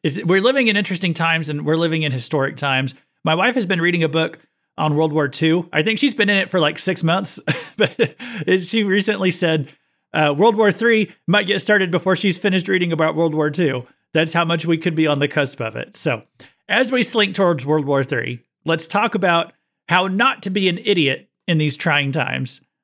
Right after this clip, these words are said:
uh, because there are a lot of idiots right now who are spouting off about the things going on. Many of them are on the news media. And so, uh, as you all are aware,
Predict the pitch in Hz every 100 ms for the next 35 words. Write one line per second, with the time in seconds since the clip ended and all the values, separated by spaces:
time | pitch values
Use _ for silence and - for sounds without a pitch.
0 | _ 151 147 139 160 180 147 220 226 220
1 | 214 190 175 202 196 202 180 147 151 151
2 | 147 139 123 147 _ _ _ - 190 185
3 | - 170 196 175 170 160 151 151 151 160
4 | - 170 175 135 127 160 - _ _ 135
5 | 151 170 175 156 151 151 156 160 - _
6 | _ _ - 143 139 139 143 - _ 156
7 | 165 170 180 175 190 196 143 127 123 _
8 | 139 143 - 151 135 139 165 143 131 156
9 | 196 190 196 180 175 147 143 180 120 120